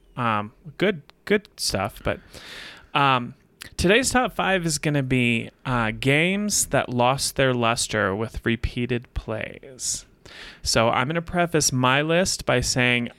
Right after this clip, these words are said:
I would play any of these games on my list if somebody wanted to play them.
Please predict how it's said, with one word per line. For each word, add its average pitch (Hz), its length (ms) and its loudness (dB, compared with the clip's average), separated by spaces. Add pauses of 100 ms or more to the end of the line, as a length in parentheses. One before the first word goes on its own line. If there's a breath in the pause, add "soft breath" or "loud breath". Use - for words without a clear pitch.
(120)
I 135 220 2
would 185 280 2
play 139 680 2 (320)
any 131 240 0
of 160 160 -2
these 165 200 4
games 147 320 0
on 165 100 0
my 170 120 4
list 131 520 2 (160)
if 117 120 -4
somebody 117 300 0
wanted 131 260 2
to 175 80 2
play 127 240 2
them. 147 240 0